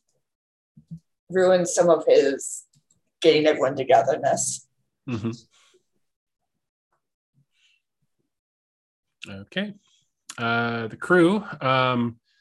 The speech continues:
Speaker 2: uh, Pag and Stormy charge it and start attacking it. Take some damage from them. Um,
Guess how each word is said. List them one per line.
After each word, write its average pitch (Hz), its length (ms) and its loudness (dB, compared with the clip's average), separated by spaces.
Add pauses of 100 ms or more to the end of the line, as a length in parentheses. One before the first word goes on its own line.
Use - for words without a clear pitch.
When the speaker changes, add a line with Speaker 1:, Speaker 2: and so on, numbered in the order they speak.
(400)
Speaker 2:
uh, 113 460 0 (100)
Pag 147 300 2
and 120 160 -2
Stormy 127 460 2
charge 123 340 2
it 143 80 0
and 117 100 -12
start 107 200 -4
attacking 160 440 -2
it. 151 200 -4 (120)
Take 113 180 -10
some 104 180 -10
damage 104 340 -6
from 110 180 -8
them. 143 460 0 (1800)
Um, 95 480 -10